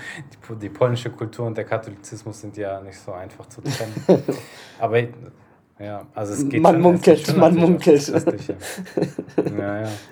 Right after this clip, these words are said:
Speaker 1: Es geht schon natürlich auf die christlichen Gebote zurück.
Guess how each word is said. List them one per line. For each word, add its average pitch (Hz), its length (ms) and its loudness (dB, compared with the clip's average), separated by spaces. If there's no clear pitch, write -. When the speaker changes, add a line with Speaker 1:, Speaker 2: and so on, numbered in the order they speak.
Speaker 1:
Es - 120 -20
geht 104 220 -8
schon 151 140 -2
natürlich 123 340 0
auf 107 100 -8
die - 120 -14
christlichen 101 640 -12
Gebote 107 520 -6
zurück. 95 320 -14